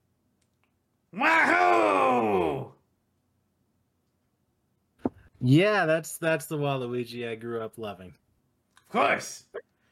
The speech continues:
Speaker 1: Who
Speaker 2: What
Speaker 1: else
Speaker 2: a
Speaker 1: would I
Speaker 2: great
Speaker 1: be?
Speaker 2: man. No one that I know.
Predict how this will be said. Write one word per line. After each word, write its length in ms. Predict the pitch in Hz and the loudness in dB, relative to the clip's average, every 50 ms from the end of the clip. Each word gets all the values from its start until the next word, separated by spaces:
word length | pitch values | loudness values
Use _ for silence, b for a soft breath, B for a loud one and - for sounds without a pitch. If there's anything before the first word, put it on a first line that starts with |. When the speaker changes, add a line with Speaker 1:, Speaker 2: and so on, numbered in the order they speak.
| _ | _
Speaker 1:
Who 60 | - 95 | -2 2
Speaker 2:
What 60 | - - | 4 4
Speaker 1:
else 100 | 135 139 | 4 4
Speaker 2:
a 20 | - | 2
Speaker 1:
would 80 | 220 | 2
I 60 | - - | 2 2
Speaker 2:
great 280 | 120 123 123 113 - | 2 2 0 -2 -4
Speaker 1:
be? 60 | 120 | -6
Speaker 2:
man. 180 | - - 104 101 - - _ _ _ _ _ _ _ _ _ _ _ _ _ _ _ _ _ _ _ _ _ _ _ _ _ _ B B B B _ - | -6 -6 -6 -8 -10 -14 _ _ _ _ _ _ _ _ _ _ _ _ _ _ _ _ _ _ _ _ _ _ _ _ _ _ B B B B _ -6
No 260 | 120 110 110 123 139 | -4 0 0 2 2
one 240 | 165 175 180 175 170 | 2 0 0 0 0
that 100 | 156 147 | 0 0
I 160 | 156 170 180 | 0 -2 -2
know. 300 | 156 117 95 87 87 85 | -4 -4 -6 -8 -12 -16